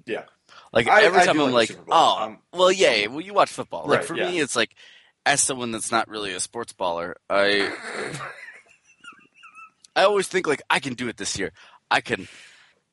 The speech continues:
Speaker 2: I can, uh, um, I can sit there for, you know, four hours,
Speaker 1: Mm-hmm.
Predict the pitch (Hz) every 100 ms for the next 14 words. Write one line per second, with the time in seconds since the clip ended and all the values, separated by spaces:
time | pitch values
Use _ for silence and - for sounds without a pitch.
0 | - - 139 156 147 123 113 107 104 104
1 | - 104 101 117 - 180 131 147 127 123
2 | 120 127 _ _ - 127 120 117 117 98
3 | 117 113 - 123 117 113 110 120 - -
4 | 127 113